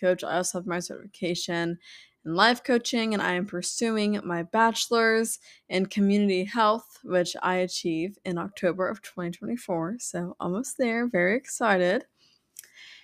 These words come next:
And I am different than your typical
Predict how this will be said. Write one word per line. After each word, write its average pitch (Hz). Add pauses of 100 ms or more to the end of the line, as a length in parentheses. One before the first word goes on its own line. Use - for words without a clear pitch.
(200)
And 240 (640)
I 349 (480)
am 240 (880)
different 196 (260)
than 190 (220)
your 202
typical 233